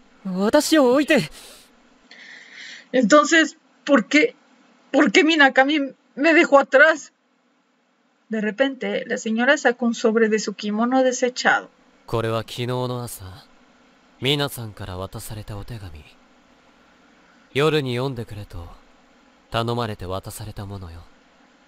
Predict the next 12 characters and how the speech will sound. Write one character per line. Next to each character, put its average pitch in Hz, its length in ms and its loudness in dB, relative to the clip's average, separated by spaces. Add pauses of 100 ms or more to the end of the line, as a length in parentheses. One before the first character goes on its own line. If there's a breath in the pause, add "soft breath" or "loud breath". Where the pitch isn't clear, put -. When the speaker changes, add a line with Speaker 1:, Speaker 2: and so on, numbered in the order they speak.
(220)
Speaker 2:
Esta 262 480 6
es 247 200 -6
la 240 160 2
carta 247 480 4
que - 160 2
Mina-san 247 580 4
me 233 140 2
dio 220 160 8
ayer 208 320 4
por 202 180 0
la 202 100 6
mañana. 196 540 2